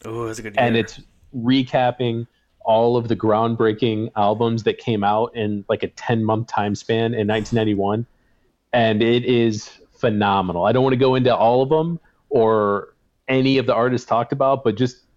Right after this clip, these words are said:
Speaker 2: listen to it. It's that whole, the whole podcast is incredible.
Speaker 1: I'm excited. I'm excited to try this one out. I do listen
Speaker 2: It's
Speaker 1: to
Speaker 2: so
Speaker 1: quite a
Speaker 2: good.
Speaker 1: few podcasts, but I'll, I might have to add this one to the rotation.
Speaker 2: You should, and they're only, like, twenty-five minutes long, so they're not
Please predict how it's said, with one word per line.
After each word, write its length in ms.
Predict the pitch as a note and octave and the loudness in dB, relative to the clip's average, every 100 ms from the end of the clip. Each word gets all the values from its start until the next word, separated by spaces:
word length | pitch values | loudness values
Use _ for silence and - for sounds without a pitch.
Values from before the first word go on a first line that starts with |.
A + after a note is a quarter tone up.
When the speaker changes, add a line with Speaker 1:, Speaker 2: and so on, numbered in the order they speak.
| _ _ | _ _
Speaker 2:
listen 420 | D3+ D3 C#3 G#2+ | -2 0 0 -2
to 120 | - F2+ | -4 -6
it. 100 | - | -2
It's 420 | B2 A#2+ - - - | -2 -2 -4 -10 -2
that 180 | C3+ D3 | -2 0
whole, 360 | B2 D#3 E3 | 2 2 2
the 140 | C#3 B2 | 0 0
whole 180 | F#3 A#2+ | 0 2
podcast 460 | A2 G2 F#2+ E2+ | -2 0 -4 -4
is 140 | F#2 E2+ | -10 -12
incredible. 380 | D#2+ F2 E2 _ _ C#3 | -8 -8 -10 _ _ -4
Speaker 1:
I'm 140 | D#3+ | -2
excited. 540 | D#3 - F#3+ C#4 - - | -2 0 -2 -2 -10 -14
I'm 140 | B2 | -12
excited 440 | C#3+ - D#3+ F3 E3 | -10 -6 -6 -6 -8
to 160 | D3+ A#2+ - | -10 -10 -14
try 240 | D3+ D#3 | -4 -2
this 180 | E3+ F3+ | -2 -8
one 160 | F3 | -8
out. 240 | G#3+ D3 - | -8 -8 -6
I 100 | C3+ | -6
do 180 | D3+ A#3+ | -4 -2
listen 240 | G3+ D#3 D#3+ | -2 -2 -2
Speaker 2:
It's 20 | |
Speaker 1:
to 40 | D3 | -4
Speaker 2:
so 60 | |
Speaker 1:
quite 140 | C3+ D#3+ | 0 0
a 40 | |
Speaker 2:
good. 60 | D3+ | -2
Speaker 1:
few 120 | E3 | -10
podcasts, 560 | - D3 F3 C3 G#2 - | -4 -4 -4 -8 -10 -4
but 100 | B2 | 0
I'll, 180 | E3+ - | 0 0
I 80 | D#3 | -2
might 200 | E3 E3+ | -2 -4
have 120 | E3+ | -2
to 80 | C#3 | 0
add 180 | B2+ C#3+ | 0 -2
this 160 | C#3 | -6
one 160 | D3 C#3 | -6 -8
to 100 | C3+ | -8
the 80 | B2 | -6
rotation. 520 | A#2 C3 C#3+ - - - | -6 -4 -6 -8 -16 -4
Speaker 2:
You 140 | D#3+ | -4
should, 380 | D3 - D3+ C3 | -4 0 0 2
and 180 | C#3 C#3+ | 0 0
they're 120 | D3+ | 2
only, 180 | E3 E3+ | 0 0
like, 160 | C#3 | 0
twenty-five 460 | - C#3+ C3+ C3+ C3 | 0 -2 0 0 0
minutes 240 | B2 A2 | -2 -2
long, 320 | G2+ G2+ A#2+ - | -2 -2 -4 -8
so 160 | - | -4
they're 140 | A#2 A2+ | -2 0
not 300 | A#2 A2 | 0 -2